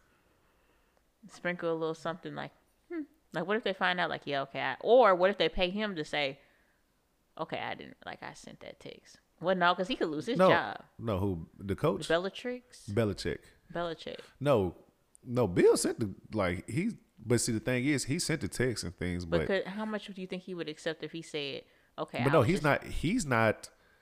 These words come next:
Speaker 2: the, like, he has, he has nothing to do with nothing.
Speaker 1: They ain't gonna pull him to the stand?
Speaker 2: He, they can, but so, like, his job isn't at stake. Like, this,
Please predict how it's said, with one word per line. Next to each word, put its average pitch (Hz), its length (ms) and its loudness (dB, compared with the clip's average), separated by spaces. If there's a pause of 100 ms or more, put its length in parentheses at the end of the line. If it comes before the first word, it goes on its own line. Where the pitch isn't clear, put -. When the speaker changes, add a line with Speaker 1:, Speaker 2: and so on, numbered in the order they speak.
(340)
Speaker 2:
the, 90 140 -2 (120)
like, 95 220 -2
he 220 180 2
has, 110 220 6 (760)
he 170 220 0
has 113 180 4
nothing 101 300 -2
to 85 60 -6
do 87 80 -2
with 78 120 -6
nothing. 82 180 -6
Speaker 1:
They - 80 0
ain't 262 100 0
gonna 233 120 0
pull 269 140 0
him 254 80 -2
to 269 80 -6
the 254 80 -4
stand? 381 380 -8 (880)
Speaker 2:
He, 160 260 -2
they 147 120 0
can, 208 260 -2
but 139 120 4
so, 180 180 6
like, 151 220 6
his 208 260 0
job 143 480 8
isn't 120 340 0
at 107 280 2
stake. - 340 2
Like, 104 160 4
this, 156 160 2